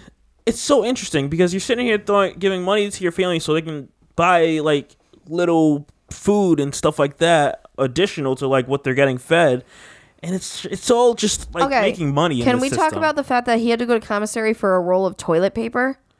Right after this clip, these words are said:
Speaker 1: I thought that was interesting, too.
Speaker 2: A roll of toilet paper is extra?
Speaker 1: Man, we're jumping into part four. <laughs>
Speaker 2: Is extra. So if I take a poop, what am I supposed to do?
Speaker 1: Uh, all right.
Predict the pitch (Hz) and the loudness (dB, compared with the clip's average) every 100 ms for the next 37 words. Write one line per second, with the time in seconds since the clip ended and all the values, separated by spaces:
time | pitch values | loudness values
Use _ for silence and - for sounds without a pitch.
0 | _ _ - - - - 285 220 202 208 | _ _ -20 -4 0 0 0 0 2 2
1 | 233 233 247 233 262 285 196 220 262 320 | 0 -2 -2 0 0 2 0 0 0 0
2 | 381 427 370 277 - 311 415 523 508 381 | 0 0 0 -2 -2 0 0 2 0 0
3 | 349 330 302 294 285 269 247 226 302 302 | 0 2 0 0 0 2 2 2 2 0
4 | - - 339 320 - 240 320 - - - | -4 -2 0 0 -4 -2 -2 -4 -10 -2
5 | 587 640 698 120 127 143 135 113 117 107 | 0 2 0 -2 -4 -2 -2 -2 -2 -4
6 | - 127 113 - 143 131 - - - - | -2 -2 0 -4 -2 -2 -4 -20 -18 -12
7 | - 311 339 320 294 311 294 - - 220 | -4 0 0 -2 -2 -2 -2 -6 0 2
8 | 160 131 196 - 302 311 330 339 415 359 | 2 0 -4 -4 0 0 0 0 -2 -2
9 | 320 - 330 226 233 254 269 277 - 277 | -2 0 2 2 2 0 2 0 0 -2
10 | 262 - 233 247 190 95 120 - 135 104 | -2 -4 -2 0 0 0 -6 -2 0 0
11 | 73 - 143 104 92 | -2 -2 0 0 -4